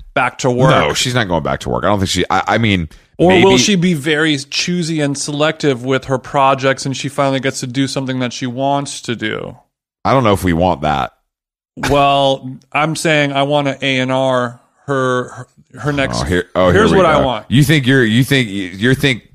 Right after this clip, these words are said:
Speaker 2: okay, so you think you're gonna be able to pick beats for her, basically?
Speaker 1: No, it's more of a Quincy Jones style executive production
Speaker 2: Mm-hmm.
Speaker 1: where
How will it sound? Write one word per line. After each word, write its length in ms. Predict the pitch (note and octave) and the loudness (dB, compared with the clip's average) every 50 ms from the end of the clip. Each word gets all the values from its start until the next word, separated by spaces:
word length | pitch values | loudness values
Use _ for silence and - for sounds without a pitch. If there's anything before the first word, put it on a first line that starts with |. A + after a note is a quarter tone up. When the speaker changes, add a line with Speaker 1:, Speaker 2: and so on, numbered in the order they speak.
| _ _ _ _ _ _ - - _ - | _ _ _ _ _ _ -20 -8 _ 0
Speaker 2:
okay, 240 | B2+ B2 B2 G2+ | 0 2 2 0
so 120 | F2+ - A2 | 0 0 0
you 140 | A2 B2+ D3 | 2 2 2
think 280 | C#3 - D3+ B2+ F#2 F2+ | 2 2 -2 -2 0 2
you're 520 | A2+ A#2+ A#2 A#2 A2 G#2 G2+ F#2+ F2+ _ _ _ _ _ _ _ _ _ _ _ _ _ _ _ | 2 4 4 4 4 4 4 2 0 _ _ _ _ _ _ _ _ _ _ _ _ _ _ _
gonna 220 | E2 G#2 A2+ A2 G#2+ | -2 -2 0 0 0
be 180 | F#2 G#2+ A2 | 2 2 4
able 220 | G#2 G#2 F#2 G2 F#2 | 4 4 2 0 0
to 140 | - - F#2 | 0 -2 -2
pick 360 | - - B2+ A#2+ F2+ E2+ D#2+ | 2 2 2 2 2 0 0
beats 280 | F2+ G#2+ A2+ - - - | 0 0 0 0 -4 -4
for 120 | - A2+ A2+ | 0 2 2
her, 120 | B2+ B2 | 2 2
basically? 520 | A#2+ B2+ B2+ - - B2 C3+ C#3 D#3 E3+ _ _ _ _ _ _ _ _ _ _ _ _ _ - | 4 2 0 0 0 0 0 0 0 -2 _ _ _ _ _ _ _ _ _ _ _ _ _ -8
Speaker 1:
No, 560 | F#3 F#3+ G3+ G#3 G#3+ G#3+ G#3 G#3 G#3 G#3 G3+ | -4 -4 0 2 2 2 4 2 2 2 0
it's 180 | G3 F#3 - G3 | -2 -4 -2 -2
more 340 | G#3 G#3+ G#3+ A3+ A#3 A3+ A3 | 0 2 2 4 4 4 4
of 200 | G#3 F#3 E3 E3+ | 2 2 2 2
a 240 | E3+ D#3+ D#3 D3+ | 4 4 4 2
Quincy 400 | - - - F#3 F3+ - - F3+ | 0 0 -2 0 0 0 -2 -4
Jones 420 | D#3+ C3+ D#3+ D3+ D3+ D#3 D#3 D3+ - | -2 0 0 2 2 0 0 -4 -4
style 440 | - D#3+ D3 D3 D3 C#3+ C#3+ C#3+ C#3 | -2 0 0 2 2 2 0 0 -2
executive 600 | C3+ C3 B2+ C#3 D3 D3 - D#3 D3+ D3 C#3 - | -4 -4 0 -2 -2 -2 -2 -4 -2 -2 -4 -4
production 720 | - D#3 D3 C#3+ C#3 C#3+ - - - D#3+ D3+ D3 D3+ D3 | -4 -2 0 2 0 0 -2 -2 -2 -2 -2 -2 -2 -4
Speaker 2:
Mm-hmm. 300 | C#3+ C#3+ C3+ C3+ B2+ B2+ | -4 -4 -4 -4 -2 2
Speaker 1:
where 380 | D3 D#3 D3+ D3+ D3 D3 C#3+ | 2 4 6 6 6 6 4